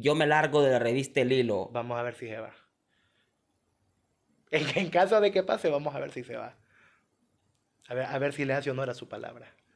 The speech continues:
Speaker 1: Bueno, eres bien inteligente. Yo pre-,
Speaker 2: <laughs>
Speaker 1: yo prefiero creer que la cadena televisora está usando esto para que esta segunda temporada, o no sé qué temporada número es del Hilo,
Speaker 2: La dos,
Speaker 1: tenga
Speaker 2: creo.
Speaker 1: un impacto.
Speaker 2: Pero no,
Speaker 1: Por
Speaker 2: no
Speaker 1: ahí
Speaker 2: es
Speaker 1: viene
Speaker 2: así.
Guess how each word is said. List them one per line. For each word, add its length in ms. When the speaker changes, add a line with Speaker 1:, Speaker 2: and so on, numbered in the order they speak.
Speaker 1:
Bueno, 300
eres 140
bien 160
inteligente. 640
Yo 80
pre-, 180
Speaker 2:
<laughs> 480
Speaker 1:
yo 60
prefiero 440
creer 500
que 440
la 220
cadena 320
televisora 920
está 340
usando 440
esto 240
para 220
que 80
esta 140
segunda 360
temporada, 720
o 80
no 140
sé 120
qué 120
temporada 500
número 400
es 140
del 180
Hilo, 460
Speaker 2:
La 160
dos, 120
Speaker 1:
tenga 180
Speaker 2:
creo. 120
Speaker 1:
un 100
impacto. 680
Speaker 2:
Pero 240
no, 100
Speaker 1:
Por 100
Speaker 2:
no 40
Speaker 1:
ahí 60
Speaker 2:
es 60
Speaker 1:
viene 240
Speaker 2:
así. 100